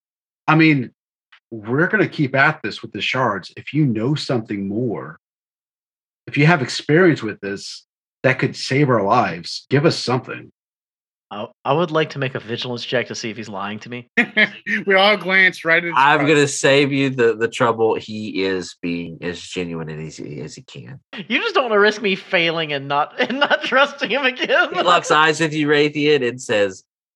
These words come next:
Speaker 4: "Honest, I swear to the gods,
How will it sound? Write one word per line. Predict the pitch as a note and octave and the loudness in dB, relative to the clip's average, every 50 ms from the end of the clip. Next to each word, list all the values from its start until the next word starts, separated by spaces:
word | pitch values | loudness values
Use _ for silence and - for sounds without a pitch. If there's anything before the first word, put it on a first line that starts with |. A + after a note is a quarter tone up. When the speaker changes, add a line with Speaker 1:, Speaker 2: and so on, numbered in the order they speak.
| _ _ _ _ _ _ _ _ _ - | _ _ _ _ _ _ _ _ _ 0
Speaker 4:
"Honest, | B2 C3 C3+ C3+ C#3 C3 B2+ - - - - - - _ _ _ _ _ _ _ | 2 4 4 4 2 -2 -4 -6 -10 -14 -16 -18 -20 _ _ _ _ _ _ _
I | - A#2+ A#2 B2+ | -2 0 0 0
swear | C3 - - D3+ D3+ D3 D3 D3 D3+ D3 | -2 -2 0 2 2 4 4 2 0 0
to | C#3+ - B2+ | -4 -8 -12
the | - | -8
gods, | B2+ F#2+ E2+ D2+ C#2 C2 - - - | -4 -4 -4 -4 -4 -8 -16 -20 -20